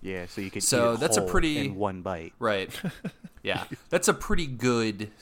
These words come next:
Speaker 2: uh, like, first meal. So I'm good for the, you know, for several hours after that. It's probably,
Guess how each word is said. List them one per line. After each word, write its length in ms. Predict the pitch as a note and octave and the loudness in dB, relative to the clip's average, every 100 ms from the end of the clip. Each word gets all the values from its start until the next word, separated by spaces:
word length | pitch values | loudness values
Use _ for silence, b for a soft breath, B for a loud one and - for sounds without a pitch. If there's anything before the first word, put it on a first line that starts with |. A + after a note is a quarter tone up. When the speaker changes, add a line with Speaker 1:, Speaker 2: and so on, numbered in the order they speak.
| - | -8
Speaker 2:
uh, 420 | A#2+ A2 G2+ F#2+ F2+ | 0 2 2 0 -2
like, 200 | G2+ - | -4 -2
first 360 | C3+ A2+ - | 0 0 -2
meal. 380 | A2 G2 F#2 E2 | -2 -2 -2 -4
So 160 | - B2 | 0 2
I'm 140 | C3 | 2
good 240 | C3+ F3 - | 2 0 0
for 80 | |
the, 180 | A#2 A2 | -2 -4
you 140 | A#2 A#2+ | -2 0
know, 280 | G2+ F#2 F#2+ | 2 0 -2
for 200 | - G#2+ | -6 -2
several 400 | - C#3 G#2+ - | 4 4 4 4
hours 380 | G#2 G2 F#2+ G#2 | 4 4 2 -2
after 300 | F#2 - F#2 | -2 -4 -4
that. 160 | F#2+ | -2
It's 100 | G#2+ | -4
probably, 920 | - E3+ D#3 D3 B2+ B2+ B2+ B2 A2+ | 0 4 4 4 0 0 2 2 -2